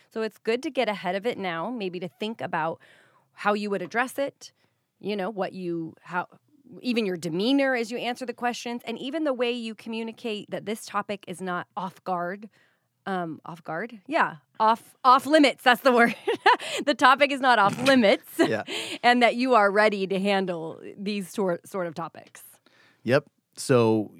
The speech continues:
Speaker 2: as a parent, you need to take this upon yourself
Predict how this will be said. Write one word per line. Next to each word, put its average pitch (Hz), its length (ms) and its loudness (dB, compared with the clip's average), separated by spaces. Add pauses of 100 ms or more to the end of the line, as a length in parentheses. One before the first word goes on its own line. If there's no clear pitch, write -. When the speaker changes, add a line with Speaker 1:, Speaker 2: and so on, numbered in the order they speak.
(260)
Speaker 2:
as 107 180 -4
a 101 60 -14
parent, 135 360 -4 (280)
you 117 640 -2
need 113 380 -2
to 110 260 -2
take 110 320 -6
this 117 560 -6
upon 113 400 -4
yourself 113 760 0